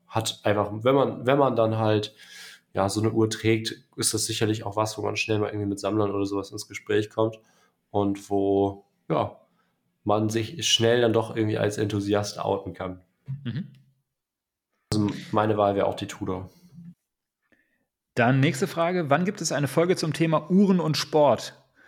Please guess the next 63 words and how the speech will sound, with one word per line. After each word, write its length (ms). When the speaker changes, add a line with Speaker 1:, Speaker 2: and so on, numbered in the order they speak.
Speaker 2:
Wir 80
haben 80
ja 100
heute 200
schon 140
so 60
ein 60
bisschen 180
drüber 180
gesprochen, 440
Uhren 180
beim 140
Sport 300
Speaker 1:
Ja. 40
Speaker 2:
tragen. 380
Wir, 180
wir 80
können, 340
<laughs> 80
wir 100
können 260
das 100
auch 160
nochmal, 300
äh, 180
detaillierter 540
auf-, 280
aufgreifen, 840
welche 260
Uhren 120
man 80
beim 180
Sport 300
tragen 260
kann. 320
Aber 140
wir 100
haben 80
es 80
ja 120
heute 180
in 60
der 100
Folge 240
auch 40
schon 180
so 80
ein 20
bisschen, 440
bisschen 240
beschrieben. 580
Also 300
ich, 260
ich 160
bin 200
ein 40
Freund 280
davon, 260
Uhren 220
beim 100
Sport 260
zu 100
tragen. 440